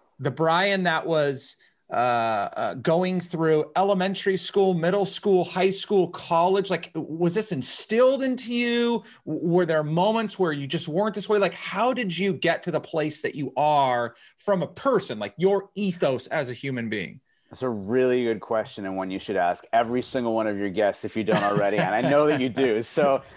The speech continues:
Speaker 2: so because the story is important, right? We may see the final, well, the final, right? We're always evolving. The final
Speaker 1: Yeah.
Speaker 2: product in the moment, right? But
Speaker 1: Yeah.
Speaker 2: if you don't know everything that happened in between, you have no context.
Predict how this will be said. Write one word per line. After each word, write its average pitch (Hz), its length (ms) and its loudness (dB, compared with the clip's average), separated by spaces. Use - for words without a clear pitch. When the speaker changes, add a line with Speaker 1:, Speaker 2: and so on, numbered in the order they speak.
Speaker 2:
so - 140 -2
because 185 380 0
the 180 100 -2
story 190 760 2
is 127 160 -2
important, 123 520 -4
right? 107 360 -2
We 185 200 0
may 247 200 -2
see 185 300 -6
the 147 120 -2
final, 135 520 -4
well, 95 220 -2
the 87 100 -10
final, 85 500 -6
right? 87 240 -4
We're 107 180 -2
always 107 380 0
evolving. 80 540 -4
The 156 100 2
final 190 420 2
Speaker 1:
Yeah. 131 40 -2
Speaker 2:
product 131 420 0
in 120 120 2
the 113 80 0
moment, 117 400 -2
right? 101 300 -2
But 156 120 0
Speaker 1:
Yeah. 151 40 0
Speaker 2:
if 120 80 -10
you 214 120 2
don't 185 220 2
know 156 260 2
everything 147 520 0
that 120 120 -4
happened 127 400 -4
in 113 100 -4
between, 110 800 -2
you 143 120 2
have 143 120 -2
no 135 140 0
context. 127 960 -6